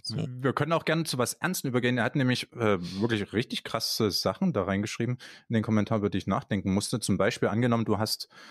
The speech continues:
Speaker 2: also ein Beam-Vorgang ist ja quasi ein Scan, wo die,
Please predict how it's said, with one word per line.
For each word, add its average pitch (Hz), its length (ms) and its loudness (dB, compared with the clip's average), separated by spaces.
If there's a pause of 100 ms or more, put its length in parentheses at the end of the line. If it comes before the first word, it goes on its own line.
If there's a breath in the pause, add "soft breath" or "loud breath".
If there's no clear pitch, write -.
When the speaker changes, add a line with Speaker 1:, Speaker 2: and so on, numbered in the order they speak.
(160 loud breath)
Speaker 2:
also 117 240 2 (320 loud breath)
ein 104 220 0
Beam-Vorgang 131 840 0
ist - 140 -2
ja 113 80 4
quasi 104 300 -2
ein 90 120 -4
Scan, 123 500 0 (160)
wo 92 380 4 (220)
die, 82 260 -6